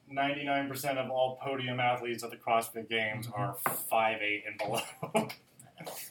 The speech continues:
Speaker 1: And I'm,
Speaker 2: It's nice.
Speaker 1: I'm jealous. I'm, I'm a little jealous of your short level, levers. But, um, yeah, uh, rowing and wall balls are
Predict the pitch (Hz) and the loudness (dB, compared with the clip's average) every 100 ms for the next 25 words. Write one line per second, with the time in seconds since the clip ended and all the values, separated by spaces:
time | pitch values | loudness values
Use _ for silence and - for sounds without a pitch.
0 | - - 101 95 95 _ - - - - | -10 -4 -2 -2 -4 _ -14 -14 -10 -6
1 | - 110 110 107 107 104 - 98 98 101 | -4 -4 -2 -2 -2 -4 -10 -10 -10 -12
2 | 104 107 107 95 90 90 87 90 - - | -10 -8 -8 -8 -10 -10 -10 -14 -8 -6
3 | 110 101 101 - 92 - - 104 95 92 | -6 -8 -8 -8 -8 -14 -8 -6 -4 -6
4 | 92 - _ _ - - - _ _ - | -10 -16 _ _ -20 -20 -20 _ _ -4
5 | 107 98 95 95 92 - _ _ - 131 | 0 2 2 0 -4 -14 _ _ 0 4
6 | 117 - - 123 117 110 110 117 123 123 | 4 0 -4 4 4 4 2 -2 0 0
7 | 117 110 107 107 110 113 113 - - _ | -2 -2 -2 2 2 0 -2 -8 -14 _
8 | _ _ - 107 104 104 | _ _ -8 -4 -2 -4